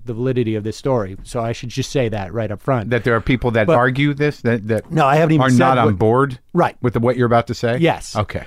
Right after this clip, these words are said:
Speaker 1: But my understanding is
Speaker 2: Yeah.
Speaker 1: that if you look at the Massachusetts Turnpike as it comes from Boston to Worcester, it should cut right through Worcester and then
Speaker 2: Oh,
Speaker 1: head
Speaker 2: no,
Speaker 1: to
Speaker 2: it goes
Speaker 1: Springfield.
Speaker 2: around,
Speaker 1: But it
Speaker 2: right?
Speaker 1: goes around.
Speaker 2: Yeah, I remember doing that, yeah.
Speaker 1: And Worcester at the time that this was built had some of the biggest industrialists in the country, like Wyman Gordon and, uh, Norton, the biggest abrasive company in the world,
Speaker 2: Yeah.
Speaker 1: the company that developed
Speaker 2: Yeah.
Speaker 1: the M one Garland, uh,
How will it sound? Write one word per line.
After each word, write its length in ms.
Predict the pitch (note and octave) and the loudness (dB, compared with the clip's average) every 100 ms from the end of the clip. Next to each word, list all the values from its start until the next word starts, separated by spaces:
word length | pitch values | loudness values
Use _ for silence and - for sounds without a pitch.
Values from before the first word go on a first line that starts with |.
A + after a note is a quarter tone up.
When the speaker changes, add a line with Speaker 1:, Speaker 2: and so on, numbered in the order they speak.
| - - | -12 -2
Speaker 1:
But 380 | F3 E3+ E3 | 2 4 2
my 300 | D#3 E3 C4+ | 0 2 4
understanding 640 | B3 F3 - D3+ C#3 A#2+ G#2+ | 4 2 0 -2 0 -2 -4
is 240 | G2+ - | -6 -8
Speaker 2:
Yeah. 80 | - C3 | -10 -4
Speaker 1:
that 140 | D3 | -2
if 80 | D3 | 2
you 120 | E3+ | 4
look 180 | A#3 A3 | 4 2
at 80 | F3 | 2
the 80 | |
Massachusetts 720 | D#3 E3+ F3+ - - D#3+ C#3+ | 2 2 0 -2 -6 -6 -8
Turnpike 580 | - E3 D#3+ - A2+ G2+ | -2 0 0 -2 -6 -6
as 140 | A#2+ B2 | -4 -4
it 80 | |
comes 240 | B2 D#3+ D3+ | -4 -6 -4
from 160 | C3+ | -4
Boston 480 | C3 C#3+ C#3+ - A2 | 0 2 2 -2 -8
to 60 | A2+ | -2
Worcester, 320 | D#3 D#3+ A#2+ | -2 -2 -4
it 80 | B2 | -4
should 240 | - A#3 | -2 -2
cut 200 | - F3+ - | 0 -2 0
right 200 | D#3 D3+ | 0 0
through 140 | D#3+ | 0
Worcester 380 | D#3 A#3 - C#3+ | 2 2 2 0
and 100 | C#3 | 0
then 100 | C#3+ | 0
Speaker 2:
Oh, 40 | |
Speaker 1:
head 100 | B2 | 2
Speaker 2:
no, 60 | C3+ | 2
Speaker 1:
to 60 | B2+ | 2
Speaker 2:
it 40 | |
goes 180 | - A2 | 0 0
Speaker 1:
Springfield. 120 | A#2 | -2
Speaker 2:
around, 380 | G#2+ A2 B2 E2+ | -2 -2 -2 0
Speaker 1:
But 60 | F#2 | 0
it 20 | |
Speaker 2:
right? 100 | D#3+ | 2
Speaker 1:
goes 220 | F#3+ E3 | 2 2
around. 260 | E3+ G#3 G3+ | 2 2 2
Speaker 2:
Yeah, 120 | C#3 | 2
I 20 | |
remember 260 | B2 D3 C3 | 2 2 0
doing 240 | D3 E3 | 0 0
that, 140 | F2 | 0
yeah. 100 | G2 | 0
Speaker 1:
And 300 | F3+ F3+ F3 | 2 2 2
Worcester 320 | F#3+ B3+ - G#3 | 2 0 2 0
at 80 | |
the 80 | F3 | 0
time 400 | E3+ E3 E3+ E3 | -2 -2 -2 0
that 160 | D#3 C#3+ | -2 -4
this 180 | D#3 - | -6 -6
was 140 | D3 | -4
built 320 | - B3 F#3+ | 0 2 0
had 360 | - D#3+ D#3 C#3+ | -2 -2 -2 -4
some 200 | - D#3+ | -6 -4
of 40 | |
the 60 | D3 | -4
biggest 400 | C3+ D#3 D3 - | -4 -2 -4 -6
industrialists 720 | C#3+ C#3 C3 - C3+ C3 - | -6 -4 -4 -4 -6 -6 -6
in 60 | D#3+ | -10
the 80 | |
country, 320 | E3+ C4+ - A#2+ | -4 -4 -4 -6
like 180 | G2 | -10
Wyman 380 | G#2+ G#2 G#2 A2+ | -10 -10 -8 -6
Gordon 480 | A#2 G3+ F#3 F3 E3 | 0 2 2 0 -4
and, 480 | A#2 A2 G#2 G#2 G#2+ | -6 -10 -10 -8 -8
uh, 100 | A2 | -6
Norton, 460 | A#2 E3 F#3 E3 | 0 0 0 -2
the 60 | D3 | -2
biggest 260 | B2+ A#2+ - | -4 -4 -4
abrasive 400 | F3+ G#3+ G3 F3 | 0 0 -2 -4
company 320 | F#3 E3+ F3 | -4 -2 -4
in 80 | E3+ | -2
the 80 | |
world, 220 | D#3 D#3+ D#3 | -2 0 0
Speaker 2:
Yeah. 120 | F#2+ | 0
Speaker 1:
the 180 | C3 B2 | -2 -6
company 280 | C#3+ B2+ | -6 -4
that 160 | B2+ A#2 | -4 -4
developed 240 | A#2 A#2 | -2 2
Speaker 2:
Yeah. 80 | G#2+ | 2
Speaker 1:
the 160 | C#3 C#3 | 2 0
M 120 | C3+ | 0
one 160 | C3 B2 | 0 0
Garland, 580 | C#3+ G#3+ G#3 G3+ F#3 | 2 4 4 2 0
uh, 60 | F3+ | 2